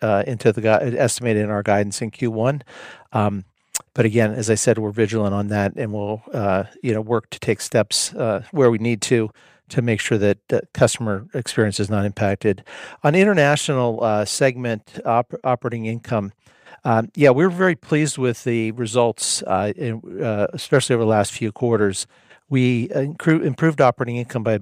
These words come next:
one point eight billion dollars year over year. And I would attribute it to the steady progress that,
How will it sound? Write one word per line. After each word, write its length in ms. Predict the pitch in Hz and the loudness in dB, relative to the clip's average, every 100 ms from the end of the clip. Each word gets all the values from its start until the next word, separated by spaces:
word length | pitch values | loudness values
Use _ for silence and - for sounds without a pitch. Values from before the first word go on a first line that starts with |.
| 139 | -2
one 200 | 139 117 | -4 -2
point 200 | 127 113 | -2 -2
eight 160 | 107 | -2
billion 300 | - 110 104 | 0 0 2
dollars 300 | 104 104 101 | 2 2 2
year 140 | 110 107 | -2 -4
over 120 | 104 | -4
year. 420 | 101 107 104 95 - - - - _ | -2 2 2 2 -4 -20 -20 -20 _
And 320 | 127 117 110 - - | 4 4 2 -8 4
I 80 | |
would 220 | 147 143 - | 4 4 0
attribute 360 | 143 - 180 170 | -2 0 2 2
it 80 | |
to 120 | - 139 | 2 0
the 100 | 120 | 0
steady 320 | - 143 123 | 4 4 2
progress 580 | - 131 117 123 113 - | 2 2 2 0 -2 -2
that, 240 | 117 110 | -2 -2